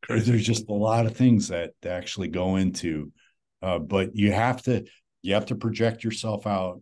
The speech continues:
Speaker 2: And I say ten years, and that's, that's kinda, that's even pushing it.
Speaker 1: Yeah.
Speaker 2: Okay.
Speaker 1: Yeah.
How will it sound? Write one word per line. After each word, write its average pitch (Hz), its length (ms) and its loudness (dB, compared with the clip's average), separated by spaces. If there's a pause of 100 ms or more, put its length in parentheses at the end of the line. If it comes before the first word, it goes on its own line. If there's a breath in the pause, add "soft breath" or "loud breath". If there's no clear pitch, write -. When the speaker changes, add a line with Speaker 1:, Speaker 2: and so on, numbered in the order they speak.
Speaker 2:
And 90 140 -8
I 92 80 -6
say 95 220 -4
ten 104 260 0
years, 98 260 2
and 85 120 -8
that's, - 400 -10 (100)
that's 90 300 -6
kinda, 87 440 -2 (720 soft breath)
that's - 260 -4
even 101 440 2
pushing 110 380 0
it. - 140 -20 (280)
Speaker 1:
Yeah. 110 200 -4
Speaker 2:
Okay. 82 300 -6
Speaker 1:
Yeah. 104 120 -4